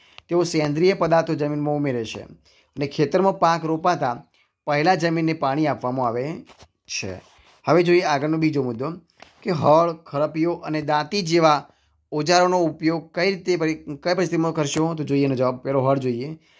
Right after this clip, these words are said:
કે જમીનની ખેડ ખાતર મેળવવા માટે, નીંદણના નિકાલ માટે તેમજ માટીને ખોદવા માટે હળનો ઉપયોગ કરવામાં આવે છે.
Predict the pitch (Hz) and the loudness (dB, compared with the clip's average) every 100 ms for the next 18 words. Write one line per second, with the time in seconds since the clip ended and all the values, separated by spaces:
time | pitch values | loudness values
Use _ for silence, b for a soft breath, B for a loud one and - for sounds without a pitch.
0 | b _ 196 156 160 156 190 202 202 196 | b _ -4 0 2 4 2 2 0 -2
1 | - - 180 185 160 143 147 190 175 170 | -4 -2 0 0 0 0 2 0 2 2
2 | 165 131 131 131 156 180 185 b b b | 2 2 -2 -2 -2 -2 -8 b b b
3 | 135 156 175 190 185 170 131 123 127 147 | -2 0 2 2 4 2 0 -2 -2 2
4 | 165 160 175 185 185 b b 170 180 156 | 2 2 0 -2 -6 b b -4 0 0
5 | 156 151 156 170 170 143 147 175 175 160 | 2 0 0 -2 -2 -4 0 2 2 2
6 | 135 131 147 127 147 143 127 123 139 151 | 0 0 -2 -2 -4 -2 -2 -2 -4 -8
7 | - 120 107 107 - 98 | -12 -12 -10 -12 -18 -20